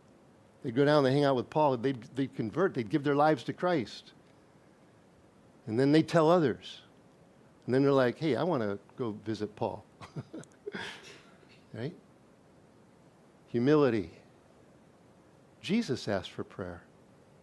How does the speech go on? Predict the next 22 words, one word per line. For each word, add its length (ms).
The 80
Son 220
of 120
God 240
asked 220
for 120
prayer. 380
He 60
went 160
into 160
the 60
Garden 360
of 140
Gethsemane, 480
the 80
most 240
trying 460
moment 340
in 80
his 160
entire 380
life. 480